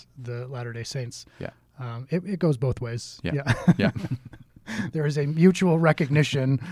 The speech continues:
Speaker 1: that, uh, we are not compatible
Speaker 2: Yeah.
Speaker 1: religions. Yeah.
Speaker 2: Yeah, we mean different things.
Speaker 1: Yeah.
Speaker 2: Yeah.
Speaker 1: <laughs> So I thought, uh, before we move on to our next question,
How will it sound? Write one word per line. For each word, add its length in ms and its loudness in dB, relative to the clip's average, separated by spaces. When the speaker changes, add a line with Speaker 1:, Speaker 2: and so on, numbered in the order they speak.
Speaker 1:
that, 400 -2
uh, 360 0
we 180 -4
are 140 0
not 240 -2
compatible 480 -4
Speaker 2:
Yeah. 140 2
Speaker 1:
religions. 340 -8
Yeah. 160 -6
Speaker 2:
Yeah, 120 -8
we 220 -6
mean 300 -6
different 340 -12
things. 360 -14
Speaker 1:
Yeah. 80 -12
Speaker 2:
Yeah. 160 0
Speaker 1:
<laughs> 680 -14
So 260 4
I 120 2
thought, 240 6
uh, 200 0
before 280 2
we 100 8
move 180 6
on 140 8
to 60 2
our 120 4
next 320 2
question, 580 0